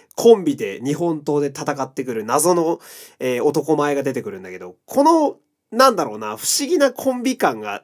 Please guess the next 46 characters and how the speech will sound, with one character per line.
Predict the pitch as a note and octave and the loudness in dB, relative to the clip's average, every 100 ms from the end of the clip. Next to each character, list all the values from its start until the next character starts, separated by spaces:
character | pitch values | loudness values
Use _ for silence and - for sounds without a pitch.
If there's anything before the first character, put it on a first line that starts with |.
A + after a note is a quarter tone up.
| _ | _
す | - - | 2 2
ご | A#3 B3+ | 2 2
く | G#3 | 2
魅 | C#3+ | 4
力 | C#3+ C#3 | 2 0
的 | - C3 | -4 -8
だ | B2+ | -6
な | A#2+ A#2 | -6 -8
と | G#2+ | -8
私 | G#2 G#2+ A#2 | -10 -8 -6
は | G#2 - _ _ | -8 -12 _ _
感 | - C#3 | -4 -4
じ | B2 | -4
ま | A#2+ A2+ | -8 -8
し | |
た | G2 | -8
ね。 | A2 E3+ _ - | -8 -8 _ -10
う | A2+ A2+ A2 G#2+ G2+ G2 | -6 -4 -6 -8 -10 -16
ん。 | C3 - - - - - | -20 -20 -18 -18 -20 -4
背 | - - F3+ | 2 2 4
広 | D4+ G4+ G4 | 6 8 8
の | D#4 | 8
男 | D4 - B3+ | 4 4 4
マ | C4+ A#3+ | 6 6
ジ | C4 | 6
何 | E4+ G4+ B4 | 4 4 4
だ | G4+ | 2
っ | |
た | - D#3+ | 4 2
ん | |
だ | C3+ | 2
ろ | B2+ A2 | -4 -4
う | |
ね。 | A2 A#2+ - - - - - - - | -6 -8 -12 -18 -20 0 2 2 4
<laughs> | E4+ - - - - C#4 F#4 - | 4 4 2 0 0 -4 -4 -2
う | D3+ | -2
ん、 | D3 | 0
で | |
も | D#3+ | -2
す | - - B3 | 0 0 4
ご | A#4 | 4
く | A#4 - | 4 2
魅 | B3 G3+ G3+ | 2 2 6
力 | G3 G3 | 6 6
的 | - G3+ G3 | 0 0 0
な | F#3+ F#3 F3+ | 0 2 2